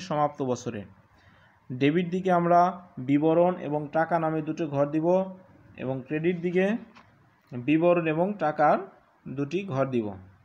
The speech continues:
তাহলে ক্রেডিট দিকের আইটেমগুলো আমরা বলেছি সবার আগে লিখব, প্রথমেই লিখব লাভ লোকসান হিসাব। লাভ লোকসান হিসাব ব্র্যাকেটে লিখব নিট লাভ। এখন আমরা দেখব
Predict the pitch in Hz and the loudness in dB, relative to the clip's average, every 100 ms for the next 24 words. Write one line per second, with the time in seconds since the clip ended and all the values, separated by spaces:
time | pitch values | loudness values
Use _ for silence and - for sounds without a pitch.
0 | _ _ _ _ _ _ _ _ _ _ | _ _ _ _ _ _ _ _ _ _
1 | _ _ _ _ _ _ _ _ _ _ | _ _ _ _ _ _ _ _ _ _
2 | _ _ _ _ _ _ _ _ _ _ | _ _ _ _ _ _ _ _ _ _
3 | - _ _ _ _ 127 151 170 170 170 | -20 _ _ _ _ 0 2 2 2 2
4 | 185 190 190 175 175 180 170 165 160 165 | 2 0 4 4 4 0 2 2 4 4
5 | 165 165 160 143 220 - 151 156 156 165 | 4 2 0 -4 -4 0 4 6 6 4
6 | 165 151 185 185 156 170 196 196 196 208 | 2 0 -4 -4 -4 0 2 2 2 4
7 | 156 156 160 160 147 139 123 101 95 - | 4 4 0 -2 -6 -4 -2 -4 -6 -20
8 | _ _ _ _ _ _ _ _ _ _ | _ _ _ _ _ _ _ _ _ _
9 | _ 123 135 156 175 180 185 175 196 196 | _ 2 2 4 0 0 0 2 2 2
10 | 156 151 165 170 165 160 151 156 208 180 | 0 0 -2 -2 0 0 0 0 2 2
11 | 226 - - _ _ _ _ _ - _ | 2 -8 -20 _ _ _ _ _ -20 _
12 | 127 127 160 151 156 170 170 165 | -8 -2 0 2 2 2 2 0